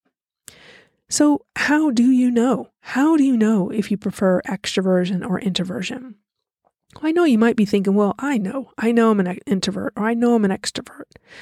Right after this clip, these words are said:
Well, I'm all about being curious and helping you learn more about yourself. So, as I mentioned way back in episode one, when I talked about the strategy, the best strategy for working with personality type,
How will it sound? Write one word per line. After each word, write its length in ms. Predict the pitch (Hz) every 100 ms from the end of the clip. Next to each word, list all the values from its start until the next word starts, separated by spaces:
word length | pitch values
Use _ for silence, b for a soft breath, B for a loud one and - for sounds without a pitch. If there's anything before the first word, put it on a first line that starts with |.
| B B B -
Well, 140 | 247 -
I'm 260 | 339 349 -
all 200 | 226 220
about 320 | 180 180 -
being 240 | 196 190
curious 600 | 185 - 185 185 202 -
and 160 | - 185
helping 400 | - 254 262 214
you 380 | 196 196 190 254
learn 540 | 202 196 220 240 247 240
more 300 | 202 202 202
about 340 | 185 185 190
yourself. 580 | 254 170 - 196 208 - _ b b b b b b -
So, 520 | - 220 214 214 - _
as 160 | 233 254
I 120 | 262
mentioned 640 | 262 302 - 240 226 220 - _
way 340 | 247 - 285 269
back 300 | 226 226 214
in 100 | 190
episode 540 | - 202 - 190 180
one, 400 | 180 175 220 180 _ _
when 140 | 208 196
I 100 | 196
talked 420 | - 226 226 -
about 260 | 185 185
the 100 | -
strategy, 640 | 180 - 190 190 180 - 190
the 100 | 185
best 280 | 226 262 -
strategy 480 | 196 185 185 190
for 160 | 175 196
working 380 | 180 180 - 185
with 160 | 180
personality 640 | - 196 - 185 175 196 214
type, 380 | - 262 269